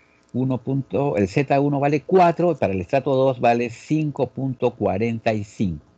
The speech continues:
Ahí está, ahí está el valor. Este es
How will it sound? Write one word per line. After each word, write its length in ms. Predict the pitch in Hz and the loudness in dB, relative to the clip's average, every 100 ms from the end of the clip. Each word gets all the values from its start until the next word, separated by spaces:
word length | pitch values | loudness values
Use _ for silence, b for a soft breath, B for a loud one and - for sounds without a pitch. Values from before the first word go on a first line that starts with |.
| _ _ _ _ _ _ _ _ _ _ _ 170 | _ _ _ _ _ _ _ _ _ _ _ -14
Ahí 160 | 95 | -12
está, 420 | 90 - 98 101 - | -10 -4 -4 -4 -6
ahí 80 | 87 | -10
está 140 | 92 | -8
el 60 | 95 | -6
valor. 480 | 95 107 107 110 104 _ _ - | -4 -2 -2 -2 -8 _ _ -18
Este 120 | |
es 40 | - | -10